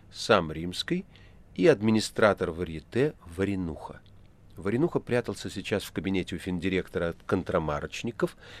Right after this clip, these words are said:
которые отравляли ему жизнь, в особенности в дни перемены программы. А сегодня как раз и был такой день. Лишь только начинал звенеть телефон, Варенуха брал трубку и лгал в нее. «Кого? Варенуху?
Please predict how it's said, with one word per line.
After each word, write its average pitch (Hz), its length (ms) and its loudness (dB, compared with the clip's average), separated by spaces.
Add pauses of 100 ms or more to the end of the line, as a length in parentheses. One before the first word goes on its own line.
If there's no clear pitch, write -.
которые 98 380 2
отравляли 98 640 2
ему 82 200 -6
жизнь, 107 480 -2
в 110 60 2
особенности 92 560 0
в 73 80 -10
дни 101 220 0
перемены 92 500 0
программы. 82 560 0 (400)
А 92 100 -4
сегодня 143 520 6
как 110 180 2
раз 107 240 4
и 95 40 -2
был 95 180 -2
такой 92 320 -4
день. 78 340 -10 (460)
Лишь 104 180 -2
только 127 280 4
начинал 107 420 2
звенеть 95 340 -2
телефон, 113 420 2
Варенуха 101 440 2
брал 85 280 2
трубку - 680 -2
и 104 80 2
лгал 92 480 2
в 95 100 -8
нее. 90 380 -4 (560)
«Кого? 151 340 4 (600)
Варенуху? 175 640 12